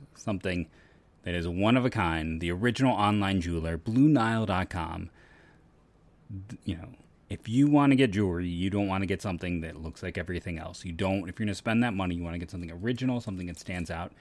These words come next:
That is what our friends at Blue Nile provide. They, they're specializing right now. Their focus is on wedding jewelry and fine jewelry.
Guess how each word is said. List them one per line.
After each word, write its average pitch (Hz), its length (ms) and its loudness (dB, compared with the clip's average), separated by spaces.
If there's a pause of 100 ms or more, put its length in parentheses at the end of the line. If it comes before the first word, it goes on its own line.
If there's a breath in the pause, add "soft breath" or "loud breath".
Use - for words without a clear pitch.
(280 soft breath)
That 104 120 0
is 85 120 -2
what 87 100 -2
our 85 140 0
friends 85 340 -2
at 82 140 -8
Blue 104 300 2
Nile 82 460 -2
provide. 76 580 -10 (1040 soft breath)
They, 104 240 4
they're 98 460 2 (100)
specializing 110 680 2
right 117 180 4
now. 117 240 2
Their 95 100 -2
focus 95 320 -6
is 85 120 -6
on 82 180 -6
wedding 135 300 6
jewelry 135 320 2
and - 180 -8
fine 101 480 0
jewelry. 80 460 -8